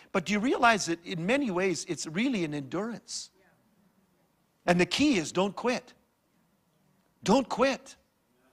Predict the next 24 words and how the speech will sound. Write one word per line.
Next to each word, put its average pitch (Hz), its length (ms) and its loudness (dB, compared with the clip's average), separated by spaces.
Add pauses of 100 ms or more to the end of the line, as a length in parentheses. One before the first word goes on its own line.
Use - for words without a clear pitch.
(840)
Hebrews 254 420 4
implores 240 480 6
us, 151 160 -4
don't 302 340 6
quit, 330 440 4
don't 311 240 8
stop. 311 540 6 (920)
Keep 349 260 10
going. 302 500 10 (760)
Amen? 240 540 6 (420)
And 180 160 6
that's 247 180 6
what 247 120 6
I 233 40 10
want 220 180 4
to 208 40 2
say 233 240 4
to 202 120 -4
each 226 240 2
one 214 180 2
of 185 80 0
you 202 100 2
this 185 240 -2
morning. 196 360 0